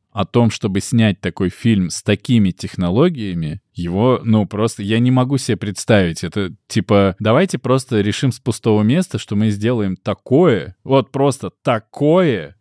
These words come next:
А кто будет делать? Земекис будет делать. А продюсировать? Ну, Спилберг.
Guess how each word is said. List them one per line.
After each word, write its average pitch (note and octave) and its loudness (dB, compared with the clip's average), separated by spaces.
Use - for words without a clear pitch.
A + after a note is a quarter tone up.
А A2 0
кто - 0
будет A#2+ 2
делать? F#2+ -2
Земекис G#3+ 0
будет F#2 -2
делать. D#2+ -6
А A2+ 0
продюсировать? C3 0
Ну, G3 -4
Спилберг. C#3 0